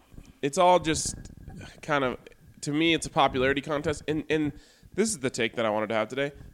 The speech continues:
That's what it's supposed to be. Like, I saw people complaining, like, this has just become a popularity contest. That's what it is. It's, it's normally called an all-star game because it's all about the stars. It's not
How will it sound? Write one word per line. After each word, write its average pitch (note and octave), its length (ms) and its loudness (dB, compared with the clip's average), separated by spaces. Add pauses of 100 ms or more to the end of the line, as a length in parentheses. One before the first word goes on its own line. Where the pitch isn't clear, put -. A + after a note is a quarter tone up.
(120)
That's G3 260 -2
what E4 140 -2
it's B3 180 -2
supposed - 540 -2
to G#2 80 -10
be. - 180 -14 (560)
Like, D#3 260 4
I D3 100 4
saw F#3 220 4
people F3 260 -4
complaining, D3+ 480 0
like, A#2+ 160 -4
this C#3+ 120 -6
has D3 80 -8
just C#3+ 160 -4
become C#3+ 220 -2
a C3 80 0
popularity C#3 520 0
contest. - 500 -12 (800)
That's - 180 -4
what G#3+ 140 4
it G#3 80 0
is. - 560 -2 (140)
It's, - 260 -6 (100)
it's - 380 -2 (240)
normally F#3 380 4
called D#3 280 6
an C3+ 180 2
all-star B2+ 540 2
game F#2 440 -6 (480)
because C#3 420 0
it's C3 240 -4
all D3+ 400 6
about C#3 360 2
the A#2+ 60 -10
stars. - 720 0 (460)
It's - 340 -2
not E3+ 420 2